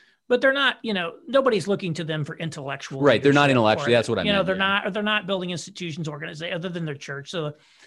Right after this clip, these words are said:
Speaker 1: you know, they've essentially, you know, and maybe even Jordan Peterson falls, and he's a boomer, I think.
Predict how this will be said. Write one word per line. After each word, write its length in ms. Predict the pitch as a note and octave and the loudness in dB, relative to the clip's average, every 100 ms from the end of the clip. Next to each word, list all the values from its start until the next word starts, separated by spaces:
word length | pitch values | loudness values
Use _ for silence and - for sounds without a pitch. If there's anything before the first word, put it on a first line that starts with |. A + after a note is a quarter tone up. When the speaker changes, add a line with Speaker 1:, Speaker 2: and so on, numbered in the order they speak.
| _ _ - | _ _ -4
Speaker 1:
you 80 | |
know, 100 | G#3+ | 0
they've 180 | G3 A3+ | 0 0
essentially, 640 | G#3+ - F#3 F3+ F#3 F3+ | -2 -2 -2 -2 -4 -4
you 80 | - | -2
know, 140 | D4 C#4+ | 0 0
and 100 | D4 | 0
maybe 260 | E4 D#4 | 0 2
even 200 | C4+ B3+ | 0 0
Jordan 320 | F3+ A3+ G3 | 0 0 -2
Peterson 480 | D3 G3+ G#3 - F3 | -4 -2 -2 -4 -6
falls, 320 | C#3+ D#3+ D3+ | -6 -4 -4
and 80 | G3 | -6
he's 220 | F3 G#3+ | -6 -6
a 60 | F#3+ | -6
boomer, 320 | C3+ C3 A#2 | -8 -8 -10
I 120 | A#2+ | -10
think. 240 | A#2+ C3+ | -10 -14